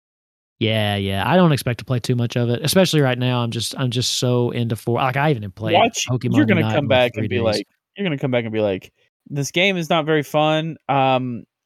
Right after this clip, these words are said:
Speaker 2: I uninstalled it," and I'm gonna be like, "This is the best game I've ever played."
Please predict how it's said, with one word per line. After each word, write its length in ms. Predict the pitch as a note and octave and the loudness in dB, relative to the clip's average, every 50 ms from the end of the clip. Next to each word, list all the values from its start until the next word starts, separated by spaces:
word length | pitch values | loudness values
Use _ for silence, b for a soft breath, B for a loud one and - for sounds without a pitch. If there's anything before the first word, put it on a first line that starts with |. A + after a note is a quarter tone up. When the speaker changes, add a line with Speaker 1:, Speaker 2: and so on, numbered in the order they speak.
| _ - | _ -2
Speaker 2:
I 240 | A#2 C3 C3+ C3 C3 - _ _ _ _ _ _ C#3 | 0 0 0 0 -2 -8 _ _ _ _ _ _ -4
uninstalled 560 | B2+ C3+ C#3 C3 A#2+ - - A#2 A2 G#2 G2+ | -2 0 0 -2 -2 -2 0 2 2 2 0
it," 60 | G#2 | -2
and 100 | F#2+ G#2+ | -2 -2
I'm 80 | A#2+ B2 | -4 -4
gonna 140 | A#2+ A2+ | -4 -4
be 120 | G#2 A#2 G#2+ | -2 -2 -2
like, 340 | G#2+ G#2 G2+ G2+ G2+ - - _ _ _ _ _ _ _ _ _ - | 0 0 0 -2 -4 -6 -12 _ _ _ _ _ _ _ _ _ -14
"This 240 | B2 A#2+ C#3 F3 | -10 -10 -8 -6
is 60 | G3+ E3 | -4 -6
the 80 | B2+ G2+ - - | -6 -6 -4 -2
best 360 | B2 A2+ A2 A2 - - - | 0 0 0 0 -4 -10 -12
game 340 | - A2+ G#2+ G2+ G#2 A2+ A2 - | -8 -6 -6 -4 -4 -6 -6 -8
I've 340 | - G2 G2 F#2 - - - | -8 -8 -8 -8 -10 -10 -8
ever 340 | G#2 G#2 G2+ G2+ G2+ G2+ G#2 - - | -6 -6 -6 -6 -8 -10 -10 -12 -10
played." 480 | - A2+ G2+ F2+ E2+ E2+ F2 F#2 - | -6 -4 -4 -4 -4 -4 -6 -8 -10